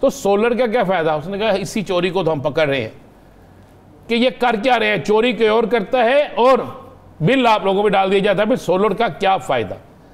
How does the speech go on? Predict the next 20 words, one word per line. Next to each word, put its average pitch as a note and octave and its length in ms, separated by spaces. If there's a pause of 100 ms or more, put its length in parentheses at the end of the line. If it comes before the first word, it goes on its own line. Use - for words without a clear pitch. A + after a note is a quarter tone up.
(280)
अब C#3 180
आप D3+ 160
बड़ा D3+ 260
जोशो C#3 480
खरोश C3 360
से F3 100
रोज़ाना C#3 420
बैठ C3 260
के C3+ 80
यहाँ A#2+ 300
पे, G2 160 (520)
आ, C#3 180
बड़ी F3+ 320 (380)
तायद E3 300
करते D3+ 320
थे C#3 120
और D3 80
बड़े F3+ 300
खुश D3 300
थे B2 160